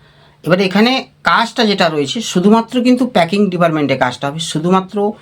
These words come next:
প্যাকিং ডিপার্টমেন্টেই কাজটা করতে হবে। এটা একটা নাম করা বিস্কিট কোম্পানিতে কিন্তু কাজটা হবে তোমাদের, নাম করা বিস্কিট কোম্পানিতে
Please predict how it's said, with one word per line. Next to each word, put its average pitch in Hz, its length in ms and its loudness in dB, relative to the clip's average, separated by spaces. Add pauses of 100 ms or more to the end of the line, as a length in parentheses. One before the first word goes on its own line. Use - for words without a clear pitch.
(320)
প্যাকিং 202 360 2
ডিপার্টমেন্টেই 180 600 0
কাজটা 175 340 -2
করতে 175 300 -4
হবে। 226 260 0 (320)
এটা 143 180 0
একটা 185 160 -2
নাম 160 440 2
করা 165 360 -2 (380)
বিস্কিট 175 680 -2
কোম্পানিতে 165 540 0
কিন্তু 170 220 -4
কাজটা 123 380 -6
হবে 110 160 -4
তোমাদের, 104 320 -4 (380)
নাম 160 380 0
করা 196 420 0
বিস্কিট 165 560 -2
কোম্পানিতে 165 760 0